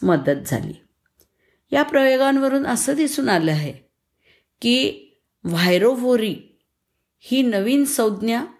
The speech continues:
आता हर्बिव्होरी, कायन-, कार्निव्होरी, ॲम्निव्होरी इत्यादींमध्ये स्थान घेऊ शकते,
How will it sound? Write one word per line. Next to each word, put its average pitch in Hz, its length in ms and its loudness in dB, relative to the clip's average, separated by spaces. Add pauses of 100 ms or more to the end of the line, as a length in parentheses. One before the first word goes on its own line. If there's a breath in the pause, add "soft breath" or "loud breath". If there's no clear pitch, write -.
(360)
आता 196 520 -2 (600 loud breath)
हर्बिव्होरी, 196 1300 2
कायन-, 202 340 2 (380)
कार्निव्होरी, 185 1200 0
ॲम्निव्होरी 190 1080 0 (500)
इत्यादींमध्ये 233 920 0
स्थान 160 420 0
घेऊ 151 220 0
शकते, - 680 -8